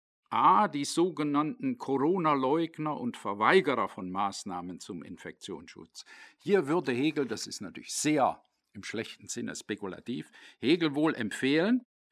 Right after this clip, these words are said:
dass die Betreffenden mal vier Wochen in einer Corona-Station zusehen sollten. B, die Kritiker an bestimmten politischen Festlegungen, welche die Verhältnismäßigkeit an, von verordneten Maßnahmen betreffen,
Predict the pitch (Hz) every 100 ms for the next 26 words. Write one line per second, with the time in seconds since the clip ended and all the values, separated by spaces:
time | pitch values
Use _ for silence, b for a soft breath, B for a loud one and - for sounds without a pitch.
0 | - 131 - 131 123 127 135 123 85 113
1 | 110 120 - 117 101 127 110 101 110 101
2 | 107 107 90 78 b b - 104 104 135
3 | 117 104 - 87 - - 92 90 82 -
4 | 113 98 - 101 78 69 - _ - 90
5 | 82 - - - _ _ _ _ _ _
6 | _ _ 151 226 202 107 104 - - 226
7 | 240 202 - 220 127 113 - - - 208
8 | 196 - - 123 127 247 269 135 - 110
9 | - 120 - 113 131 127 131 127 113 117
10 | 127 127 113 110 - 82 202 240 - 135
11 | - 104 104 90 - - 117 113 113 -
12 | - 117 - 127 135 127 117 120 107 139
13 | - 143 139 131 120 - 139 -